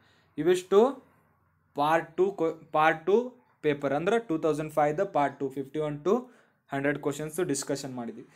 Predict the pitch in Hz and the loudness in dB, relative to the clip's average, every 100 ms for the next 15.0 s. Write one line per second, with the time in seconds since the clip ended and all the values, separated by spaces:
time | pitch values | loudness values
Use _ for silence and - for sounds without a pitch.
0 | - _ 180 202 220 214 208 196 202 170 | -20 _ -2 2 2 2 2 4 4 2
1 | 165 190 185 185 180 170 165 147 139 127 | 2 0 0 -2 -2 -2 -2 -4 -6 -2
2 | 139 170 165 170 170 180 165 160 190 175 | 0 0 2 2 2 2 2 2 2 2
3 | 165 165 139 135 147 151 151 175 170 156 | 0 0 -2 0 -2 -4 -4 -4 -4 -4
4 | 131 127 160 196 - _ 139 156 180 175 | -4 -4 -4 -4 -10 _ -4 -2 -2 0
5 | 170 180 196 196 156 180 165 170 175 147 | 0 2 0 0 0 0 2 0 -2 -4
6 | - 165 175 156 151 147 151 170 147 139 | -6 -6 -6 -2 0 0 -4 -4 -4 -6
7 | 123 123 - - - 170 175 170 160 180 | -8 -10 -16 -12 -4 -2 0 4 4 4
8 | 226 143 143 156 175 190 185 170 160 160 | 2 0 -2 2 4 2 0 -6 -8 -6
9 | 175 160 156 170 220 254 - _ 147 156 | -6 -2 -2 0 0 -4 -12 _ -6 -2
10 | 147 131 120 113 _ _ - 175 156 160 | 0 0 -4 -10 _ _ 0 4 4 4
11 | 170 196 143 147 175 175 165 151 151 - | 2 0 -2 -4 -4 -4 -2 2 2 0
12 | 190 165 139 131 131 143 226 - _ _ | -2 0 -2 -4 -4 -2 -4 -6 _ _
13 | - 156 196 196 196 202 190 165 165 190 | -4 4 6 6 6 4 4 2 2 2
14 | 196 196 190 185 180 170 165 156 131 139 | 2 0 -4 -2 -2 0 -2 -2 0 2